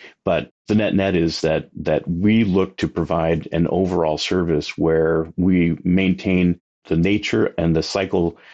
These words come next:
um, charging, uh, behavior of the battery such that it maximizes the life cycle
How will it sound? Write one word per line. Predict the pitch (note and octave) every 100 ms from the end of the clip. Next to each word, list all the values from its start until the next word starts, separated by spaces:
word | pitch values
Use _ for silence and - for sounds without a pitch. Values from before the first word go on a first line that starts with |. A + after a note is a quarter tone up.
| - -
um, | D#2 D#2 D#2 D2+
charging, | A2+ A2+ F2+ E2 E2 - _ -
uh, | D#2+
behavior | - F2+ E2 D#2+
of | D#2
the | D#2+
battery | D2+ D2+ D#2 D#2
such | - E2
that | F2
it | D#2+
maximizes | D#2+ E2 - F#2 D#2+ D2+ D#2+
the | -
life | D#2+ D#2+ E2
cycle | D#2+ D2 D#2+ D2+